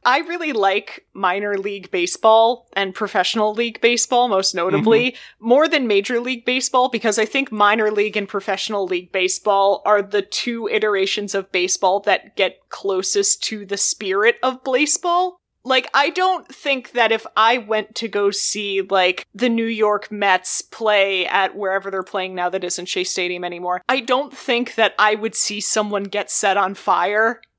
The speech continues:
Speaker 1: on the field. Whereas if I went to a Binghamton Mets game, there's
Speaker 2: <laughs>
Speaker 1: definitely a non-zero chance that I could see someone get set on fire.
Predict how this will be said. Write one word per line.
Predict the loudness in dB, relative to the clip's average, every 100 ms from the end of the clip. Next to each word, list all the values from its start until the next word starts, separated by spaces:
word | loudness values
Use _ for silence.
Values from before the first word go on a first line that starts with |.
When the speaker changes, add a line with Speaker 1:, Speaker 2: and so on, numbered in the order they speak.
| _ _
Speaker 1:
on | 2 2 0
the | -4
field. | -6 -4 2 4 2 0 -12 -6
Whereas | 0 2 2 2
if | 2 4
I | 2
went | 2 0 0 -2
to | 2 2
a |
Binghamton | 2 2 2 2 2 0 2
Mets | 0 0 -2
game, | 0 2 2 0 -10 _ _ _ _ _ _
there's | -2 2 4 4 4 0 0 0
Speaker 2:
<laughs> | -4 0
Speaker 1:
definitely | 2 2 2 -2 -2 2 2
a |
non-zero | 4 2 2 0 0 2
chance | 2 2 2 2
that | 2
I | 2
could | 0 -6
see | -6 -4
someone | 0 0 0 -4 -4
get | 0 0 0 -8
set | -2 0 2
on | 0
fire. | 4 4 6 4 0